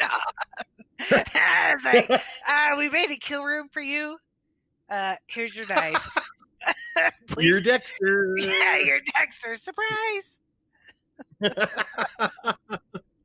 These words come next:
Speaker 2: We were supposed to be done before he got home. He was supposed to show up,
Speaker 1: <laughs> Yeah.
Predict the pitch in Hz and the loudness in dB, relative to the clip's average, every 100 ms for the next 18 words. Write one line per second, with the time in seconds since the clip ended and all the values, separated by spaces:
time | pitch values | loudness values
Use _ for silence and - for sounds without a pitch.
0 | - - - - - - 170 214 202 147 | -20 -20 -20 -20 -20 -4 4 4 4 4
1 | 254 - 135 113 101 143 143 98 - 117 | 4 4 -2 0 4 4 4 -2 -4 -4
2 | 104 107 92 143 120 87 151 151 135 - | -2 -2 0 0 -2 0 0 0 -2 -2
3 | - 113 139 139 - | -2 0 0 0 -4